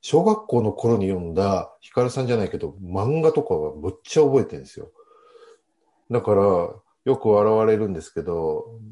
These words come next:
あの、小学校どんな思い出があったっていうと、もう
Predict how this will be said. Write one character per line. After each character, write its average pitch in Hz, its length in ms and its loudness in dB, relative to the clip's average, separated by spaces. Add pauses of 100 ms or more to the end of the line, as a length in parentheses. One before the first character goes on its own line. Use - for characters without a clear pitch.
あ 92 120 -10
の、 73 400 -14 (420)
小 160 140 0
学 170 140 0
校 - 140 2
ど 151 140 2
ん 151 60 -2
な 135 280 0 (280)
思 113 200 2
い 113 40 4
出 113 100 2
が 117 80 4
あ - 40 -2
っ - 80 -8
た 85 120 -6
っ - 100 -14
て 85 100 -12
い 82 40 -10
う 80 40 -12
と、 85 260 -2
も 98 380 0
う - 40 -20